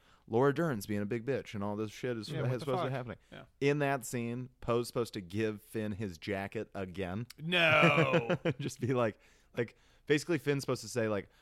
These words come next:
Speaker 1: "I'm not a part of the Resistance. I'm just here for Rey," which is kind of a plot point. Like, you just learn more about Finn's character. <laughs> But then fucking Poe is just like,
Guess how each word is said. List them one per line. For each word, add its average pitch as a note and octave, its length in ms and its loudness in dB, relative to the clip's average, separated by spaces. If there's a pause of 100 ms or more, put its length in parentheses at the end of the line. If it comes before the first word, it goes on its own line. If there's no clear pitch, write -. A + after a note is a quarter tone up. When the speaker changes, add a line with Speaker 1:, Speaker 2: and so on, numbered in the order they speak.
(180)
Speaker 1:
"I'm C#3 180 2
not C#3+ 120 2
a B2+ 40 -4
part C3 220 4
of A#2 40 -2
the A2+ 60 -2
Resistance. G#2+ 560 -4
I'm A#2 160 0
just G#2 120 -4
here A#2+ 140 0
for - 180 -4
Rey," F#2 420 -2 (220)
which A#2 180 -2
is G#2+ 80 -6
kind A#2+ 160 0
of G2+ 60 -2
a G2 60 -4
plot F2+ 260 -4
point. F2 280 -8 (120)
Like, F#2+ 280 -2
you G#2 100 -8
just F2+ 140 -12
learn G2 140 -2
more F#2+ 140 -2
about E2+ 180 -6
Finn's F#2 180 -6
character. G2+ 400 -2
<laughs> - 40 4
But - 180 4 (100)
then C3+ 160 -4
fucking A2+ 500 -8
Poe A2+ 300 0
is G2+ 100 -4
just G2+ 180 -10
like, F#2 180 -6